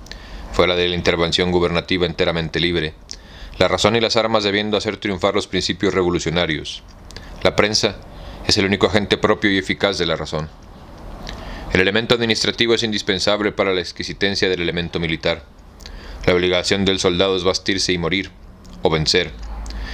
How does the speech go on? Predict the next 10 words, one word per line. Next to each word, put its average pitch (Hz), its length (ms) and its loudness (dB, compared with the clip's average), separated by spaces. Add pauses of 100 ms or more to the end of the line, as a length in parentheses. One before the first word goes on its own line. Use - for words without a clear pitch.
(140)
pero 90 160 4
a 98 40 2
ese 101 140 0
soldado 107 380 2
se 107 120 2
le 95 100 2
deben 101 260 0
proporcionar 92 520 0
alimentos, 82 720 -4 (260)
vestidos, 85 680 0